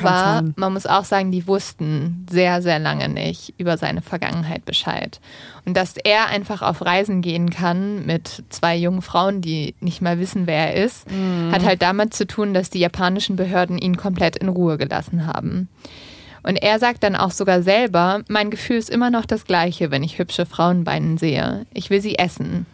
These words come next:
Speaker 1: Ich bin also nicht geheilt.“
Speaker 2: Oh.
Speaker 1: Und ich finde es unglaublich, dass jemand einfach so um die Welt reisen kann. Und so, „Ja,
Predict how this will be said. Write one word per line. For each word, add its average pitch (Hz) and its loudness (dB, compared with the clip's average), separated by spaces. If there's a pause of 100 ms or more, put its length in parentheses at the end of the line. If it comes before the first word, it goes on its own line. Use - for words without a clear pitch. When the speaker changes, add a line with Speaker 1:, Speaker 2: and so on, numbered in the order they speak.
(120)
Speaker 1:
Ich - -16
bin 196 2
also 180 0
nicht - -4
geheilt.“ - -2 (200)
Speaker 2:
Oh. 170 -8
Speaker 1:
Und 185 2
ich 175 0
finde 214 2
es 190 -4
unglaublich, 180 2
dass 160 -2
jemand 170 -2
einfach 175 -4
so 165 -2 (360)
um 190 -2
die 180 0
Welt 160 0
reisen 135 -2
kann. 165 -6 (240)
Und 180 -6
so, 175 -4
„Ja, 214 0